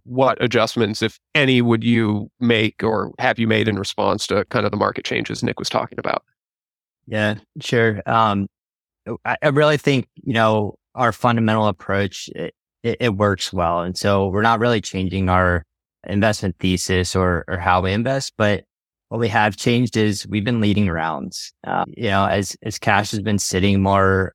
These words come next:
Speaker 2: on the sideline and the shift of, of company valuations, w-, we see startups come in with these stale,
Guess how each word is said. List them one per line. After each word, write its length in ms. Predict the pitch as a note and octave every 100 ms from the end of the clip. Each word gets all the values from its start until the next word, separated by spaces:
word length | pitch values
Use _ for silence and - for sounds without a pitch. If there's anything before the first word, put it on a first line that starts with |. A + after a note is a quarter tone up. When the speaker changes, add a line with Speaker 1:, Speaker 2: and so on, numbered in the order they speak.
| _
Speaker 2:
on 140 | F#2+ F#2+
the 60 |
sideline 800 | - G#2 G#2 G#2 G#2+ G#2+ A2 G#2 - _ _ _ _
and 200 | B2 G#2
the 40 |
shift 480 | G2 - A2 G2+ -
of, 300 | G2+ F#2+ F#2 - _
of 180 | F#2+ -
company 480 | - G2+ G2 G2+
valuations, 1040 | F#2+ F#2+ F#2+ F#2+ F#2 F#2+ - D3 D3 - - _
w-, 220 | - G#2 - -
we 200 | A#2 G#2+
see 420 | - A#2+ A2+ A2
startups 560 | - A2 G#2 G#2 F#2+
come 220 | - G#2 G2+
in 180 | G2+
with 140 | G2+ F#2+ -
these 240 | G2 F#2
stale, 600 | - F#2+ F#2+ G2 G2 F#2+